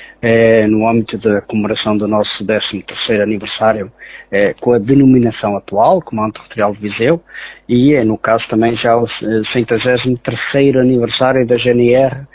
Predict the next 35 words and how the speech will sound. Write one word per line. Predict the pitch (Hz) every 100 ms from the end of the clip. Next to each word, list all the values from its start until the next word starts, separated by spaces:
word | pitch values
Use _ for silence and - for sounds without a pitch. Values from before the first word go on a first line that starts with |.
| - - -
nas | 110 120 113 113 -
terras | 120 117 120
de | 107
Viseu. | 104 110 107 113 101 82 _ - - -
Eh, | - 120
iniciamos | 131 - 131 127 123 110
com | - 123
uma | 120
exposição | - - 113 113 - 110 113 107
de | 107
um | 110
acervo | - 107 104
histórico | - 120 117 113 107 -
da | 98 101
Guarda, | 104 107 104 95 - _ _ _ _ -
nos, | 104 104
nos | 101 92
espaços | - - 92 - 87
do |
Conselho. | - 95 - 113 170 170
As | 113 -
cerimónias | 107 110 117 117 110 101 113
decorrerão | - 120 120 113 117 110 -
este | 123 - 123
ano | 120 110 101 _ - - - -
no, | 113 113 107
na, | 110 104 101 95 95 98 - - -
na | 98 104 101
Conselho | - 107 104 98
de |
Lamego, | 101 101 151 180
na | 131 107
cidade | 104 98 101
de | 110
Lamego. | 110 131 156 175